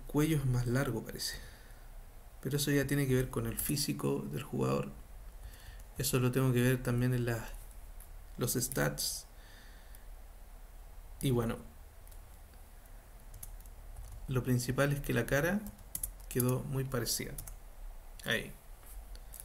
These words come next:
Cualquier sombra que les quede a ustedes en sus caras, como les digo, es trabajo de textura. Se, se soluciona con Photoshop. Muy bien, entonces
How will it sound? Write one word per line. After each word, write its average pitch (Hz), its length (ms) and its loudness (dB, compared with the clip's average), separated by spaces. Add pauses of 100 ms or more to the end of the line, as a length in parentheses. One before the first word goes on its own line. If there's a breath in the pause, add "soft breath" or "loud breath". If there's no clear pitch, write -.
(1500 loud breath)
Cualquier 131 340 4
sombra 185 520 8
que 160 440 8
les 135 160 6
quede 175 240 10
a 175 40 8
ustedes 151 460 8
en 143 80 6
sus - 180 2
caras, 175 360 6 (680 loud breath)
como 131 220 6
les 127 140 10
digo, 175 500 8
es 143 160 6
trabajo 143 320 10
de 139 80 8
textura. 107 460 4 (520)
Se, 117 540 2 (400 loud breath)
se - 120 2
soluciona 139 440 8
con 139 140 6
Photoshop. - 420 2 (960 loud breath)
Muy 165 160 8
bien, 170 300 10
entonces 185 580 12